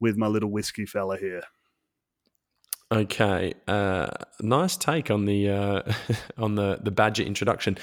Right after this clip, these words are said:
Speaker 2: So Wisconsin obviously had their loss to Illinois on the weekend, and we'll get that, into that in a little bit more detail. But what am I gonna do with him? Am I keeping him alive? Is he completely broken? I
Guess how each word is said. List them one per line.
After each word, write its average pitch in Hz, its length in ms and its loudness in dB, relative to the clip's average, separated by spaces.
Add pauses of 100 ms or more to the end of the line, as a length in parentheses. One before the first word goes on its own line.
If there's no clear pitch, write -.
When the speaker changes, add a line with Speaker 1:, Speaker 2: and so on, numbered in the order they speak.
(400)
Speaker 2:
So 165 220 4
Wisconsin 160 800 4
obviously 113 600 2
had 104 260 0
their 101 140 4
loss 101 460 0
to 101 240 0
Illinois 107 440 2
on 107 60 2
the 104 80 0
weekend, 101 440 0
and 101 100 0
we'll 101 80 -2
get 98 220 -2
that, 98 200 -4
into 101 240 -6
that 104 80 2
in 95 60 -2
a - 20 -4
little 104 120 0
bit 98 100 -2
more 101 140 0
detail. 107 380 2
But - 160 2 (1500)
what 147 200 4
am 190 80 6
I 190 60 6
gonna 165 160 6
do 131 240 6
with 156 100 6
him? 160 100 4
Am 135 140 4
I 123 60 2
keeping 156 320 2
him 143 80 4
alive? 117 500 4 (200)
Is 131 180 4
he 127 100 4
completely 117 560 0
broken? 107 720 2 (1800)
I 123 600 4